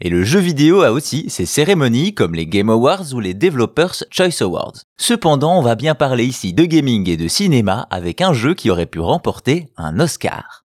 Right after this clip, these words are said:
Ce jeu, c'est Everything, développé par David O'Reilly en deux mille dix-sept. Il s'agit d'un titre indé assez particulier,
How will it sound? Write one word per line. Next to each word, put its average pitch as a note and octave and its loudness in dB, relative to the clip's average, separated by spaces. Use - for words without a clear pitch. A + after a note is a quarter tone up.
Ce F#3+ 2
jeu, F#3 0
c'est F3+ -2
Everything, D#3+ 0
développé C3 2
par G2 -2
David A#2 0
O'Reilly D3+ -2
en G2 0
deux B2+ 2
mille F#3+ 0
dix-sept. - -6
Il G#2 -2
s'agit F#2+ -2
d'un F2 -4
titre - -6
indé C#3 2
assez F3+ -4
particulier, A#2 -2